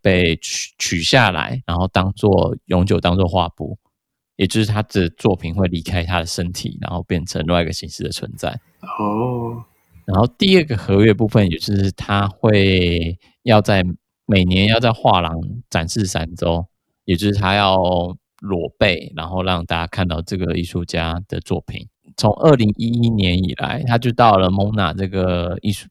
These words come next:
Speaker 1: 澳洲的艺术馆里面，就是展出，他就坐在那边。
Speaker 2: 就坐着。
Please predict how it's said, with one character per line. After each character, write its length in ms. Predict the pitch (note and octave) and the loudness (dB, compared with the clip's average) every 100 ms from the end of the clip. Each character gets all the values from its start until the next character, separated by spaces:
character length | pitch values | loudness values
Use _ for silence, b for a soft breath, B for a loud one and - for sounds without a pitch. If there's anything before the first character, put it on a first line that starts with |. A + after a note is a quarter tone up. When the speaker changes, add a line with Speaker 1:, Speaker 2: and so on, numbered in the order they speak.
| - | 0
Speaker 1:
澳 120 | A#2 | 2
洲 180 | G2+ G2 | 2 2
的 180 | F2+ E2 | 2 0
艺 80 | F2+ | -2
术 200 | G#2 F#2 | -4 -2
馆 260 | D#2+ G#1+ | -2 -2
里 100 | - - | -6 -2
面， 220 | F2+ E2+ b _ | -2 -4 b _
就 100 | - | -2
是 80 | A2 | 0
展 240 | - E2 E2 | 0 0 -2
出， 260 | - F#2 | -4 -2
他 120 | F#2 | 0
就 120 | G2+ A#2 | 2 0
坐 220 | A2+ G2 | 2 2
在 60 | |
那 120 | F#2+ F2 | 2 -2
边。 280 | E2+ C2 - _ _ _ _ _ _ _ _ - | -2 -4 -6 _ _ _ _ _ _ _ _ -2
Speaker 2:
就 80 | C3 | 2
坐 180 | D3 A2+ | 4 2
着。 180 | - | -2